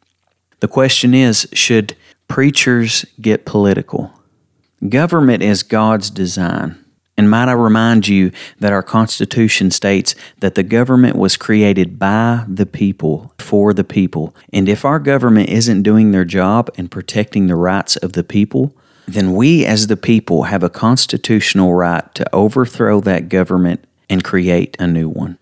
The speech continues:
Let me read just one section of the Constitution of the United States found on senate dot gov. Its first three words read,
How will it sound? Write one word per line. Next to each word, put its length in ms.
Let 120
me 140
read 240
just 300
one 260
section 500
of 200
the 60
Constitution 840
of 100
the 80
United 480
States 320
found 380
on 180
senate 420
dot 260
gov. 480
Its 200
first 440
three 200
words 640
read, 600